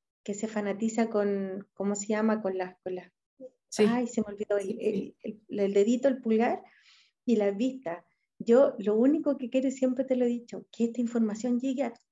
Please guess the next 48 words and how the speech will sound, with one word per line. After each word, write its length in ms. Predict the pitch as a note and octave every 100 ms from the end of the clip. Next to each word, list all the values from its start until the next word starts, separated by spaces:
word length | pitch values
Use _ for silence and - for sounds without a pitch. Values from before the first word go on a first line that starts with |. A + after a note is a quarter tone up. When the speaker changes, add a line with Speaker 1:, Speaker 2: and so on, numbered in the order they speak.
| _
Speaker 1:
todos 380 | - - F#4+ D#4
los 160 | D#4+ D#4+
rincones 400 | C#4 D#4+ D#4 D4+
del 140 | C#4
mundo 220 | C#4+ D#4
y 40 | D#4
que 100 | C4
todos 360 | - D4 E4
lo 140 | D4+ C4
sepan, 600 | - C#4 D#4 - F#3 E3+ _ - -
porque 240 | G#3+ A#3
se 140 | A3+
les 120 | A#3 A3+
olvidó, 760 | A3 G#3+ G3+ A#3 C4+ C#4 C4+
porque 300 | - A3 -
nadie 520 | G3+ G3+ G#3 A#3 C4+ C4+
se 140 | B3
los 120 | A3+
comentó, 800 | - G#3+ F#3+ F#3+ B3+ C#4 C#4+ C#4 - - - _
porque 560 | - G#3+ - A3 G#3 - _ _ _ _ _ _ _
no, 360 | B3+ A#3+ C4 C4+
no 160 | A#3 C4+
se 140 | C4+
dieron 280 | B3+ C#4 C#4
el 140 | B3 -
tiempo. 400 | C#4 C4+ - G3+
Yo 180 | C4+ D4+
misma 380 | C4 C#4+ E4 D#4
no 120 | D4
me 120 | C#4+
di 100 | C4+
el 160 | C4+ C4+
tiempo. 340 | C4+ C4 -
Ahora, 320 | E3 G#3+ G3+ - - - _
yo 180 | - A#3+
respeto 540 | B3+ A#3+ - C4 C#4 E4+
el 100 | B3
trabajo 360 | G#3+ G#3 G#3+
que 100 | G#3
hacen 220 | G3 G3+
todos 140 | G3+ G3
los 100 | G3
youtubers, 380 | G3+ G3+ G3+ G3
porque 240 | - -
créanme 440 | G3+ A3 A3+ A3+ G#3+
que 180 | F#3
yo 180 | F#3+ G3+
siendo, 540 | G3 G3+ G3+ G3 F#3